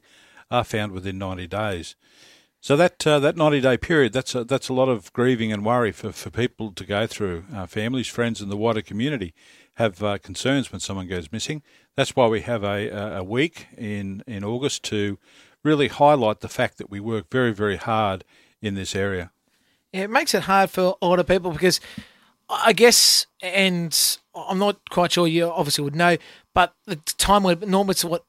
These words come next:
Speaker 2: about two days before it starts to be a missing persons report as such?
Speaker 1: No, look, um, New South Wales Police will take a report of a missing person the moment a, a friend or a relative deems it necessary to make that report.
Speaker 2: Mm-hmm.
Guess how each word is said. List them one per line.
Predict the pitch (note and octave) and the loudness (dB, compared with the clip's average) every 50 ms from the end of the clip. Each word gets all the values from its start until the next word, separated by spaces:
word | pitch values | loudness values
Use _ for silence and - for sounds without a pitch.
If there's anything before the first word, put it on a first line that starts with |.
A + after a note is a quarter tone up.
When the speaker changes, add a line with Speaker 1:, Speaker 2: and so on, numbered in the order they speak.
| _ | _
Speaker 2:
about | - F3+ F3+ D3+ F3+ F3 F3+ - | -12 -10 -2 0 0 0 0 -2
two | - - G3+ | 0 2 4
days | F#3+ F#3 F3 E3+ D#3 | 6 6 6 6 4
before | - D#3 - - F3+ E3 D#3+ | 0 -6 -4 0 2 2 2
it | D3+ - | 2 2
starts | - - F3 E3 D3+ - | 0 0 0 -2 -2 -2
to | D3 | -2
be | D3+ C#3+ C#3 | -2 -2 -2
a | |
missing | C#3+ D3+ D3 - E3 D3+ C#3+ C3 | -2 -4 -4 -4 -4 -6 -6 -6
persons | - - D#3 E3 D#3 - F3 D#3+ - | -2 0 2 2 2 0 -4 -6 -6
report | D#3+ - - E3+ E3+ D#3+ | -8 -6 -4 -2 -2 -2
as | D3+ | -2
such? | - - F3 G#3+ - - - - _ _ _ _ _ _ _ _ - - - - - - - _ _ _ _ _ | -2 -2 -4 -4 -6 -8 -10 -12 _ _ _ _ _ _ _ _ -20 -20 -20 -20 -20 -20 -20 _ _ _ _ _
Speaker 1:
No, | G2+ G2 G2 G#2+ B2 C3+ | -2 0 2 2 2 2
look, | A#2+ A#2+ B2+ - - - - - - - | 2 0 -2 -2 -6 -12 -14 -12 -10 -8
um, | - A2+ A2 A2 G#2+ G#2 | -6 -4 -4 -4 -4 -4
New | G#2 A#2+ B2 | -4 -4 -2
South | - D3 C3+ A2+ - | 0 0 0 2 4
Wales | C3 B2+ A#2 G#2+ | 4 4 4 4
Police | - - - C3 A#2+ A2 G#2+ - - - - - - | 0 -4 0 2 2 4 2 0 -2 -6 -8 -10 -8
will | G2 G2+ G#2 G2+ G2+ G2+ F#2 | -4 -2 -2 -2 -2 -4 -6
take | - - A2 A2+ G2 - | -6 -4 -4 -4 -4 -4
a | G#2 | -6
report | G2+ F#2 - - - A2+ G#2+ | -6 -8 -8 -6 -4 -4 -4
of | G2+ F#2+ F2+ | -4 -4 -6
a | G2 | -8
missing | G2+ G#2+ - - G2+ - | -6 -6 -8 -8 -10 -8
person | - A2 G#2 G#2 G2+ - - G2 F#2+ - _ _ _ _ _ _ _ _ _ _ | -6 -4 -4 -4 -4 -6 -8 -8 -10 -12 _ _ _ _ _ _ _ _ _ _
the | - F#2 | -10 -6
moment | F#2+ G2+ A2 A#2 A#2 A2 G#2 A2+ B2 - - - _ - - | -4 -2 -2 -2 -2 -2 -4 -4 -6 -8 -14 -16 _ -16 -12
a, | G2+ G2 G2 G2 G2 G2 G2 | -10 -8 -8 -8 -8 -8 -6
a | G2 G#2+ F2+ - | -6 -8 -8 -8
friend | - - G2+ G#2 A#2 A2 | -6 -6 -4 -4 -4 -4
or | G#2 G2 | -4 -4
a | |
relative | F#2 G2 G#2 A2+ A#2 A#2 G#2+ - G2 F#2+ F#2 F2+ _ _ _ _ _ _ _ _ _ _ _ - | -2 -2 -2 0 -2 -2 -4 -6 -8 -8 -8 -12 _ _ _ _ _ _ _ _ _ _ _ -4
deems | G2+ G#2 A2 A2+ A2 F#2 | -2 -2 0 -2 -2 -4
it | G#2+ G#2 | -6 -6
necessary | G2+ G#2+ A2 - - G2+ - - A2 G#2+ G#2 | -6 -8 -8 -6 -6 -6 -4 -2 0 0 -2
to | G2 G2 | -2 -2
make | G2+ G#2+ A2 - | -4 -4 -4 -4
that | - G#2+ G#2+ | -4 -6 -6
report. | - G#2 - - - B2 B2 A2 G#2 - _ - | -6 -12 -12 -6 -4 -2 -2 -2 -4 -6 _ -8
Speaker 2:
Mm-hmm. | D3 D3 E3+ G3+ | -6 -6 -6 -6